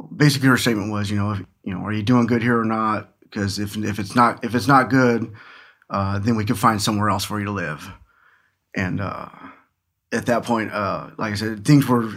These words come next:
stable and good. And, uh, I almost panicked trying to assure her that everything was fine 'cause I didn't wanna go someplace else, you know, start that, uh, roller coaster over again. So, yeah, it was, uh,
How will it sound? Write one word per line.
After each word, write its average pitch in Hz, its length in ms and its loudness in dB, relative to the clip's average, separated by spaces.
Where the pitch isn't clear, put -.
stable 127 400 2
and 117 160 0
good. 117 360 0
And, 92 300 -4
uh, - 300 -10
I 92 120 -2
almost 131 440 4
panicked 110 540 0
trying 113 340 2
to 107 100 0
assure 120 260 2
her 110 160 2
that 107 160 0
everything 113 360 -2
was 107 120 -4
fine 104 400 0
'cause 104 120 -6
I 104 100 0
didn't 107 380 -2
wanna 104 260 0
go 101 460 -4
someplace 101 460 -2
else, 95 520 -4
you 107 140 -4
know, 95 320 -6
start 107 380 -4
that, 104 300 -4
uh, 92 220 -4
roller 110 280 -4
coaster 101 320 -4
over 95 200 -4
again. 92 300 -6
So, 92 140 -8
yeah, 101 300 -4
it 98 100 -6
was, 101 260 -6
uh, 92 280 -8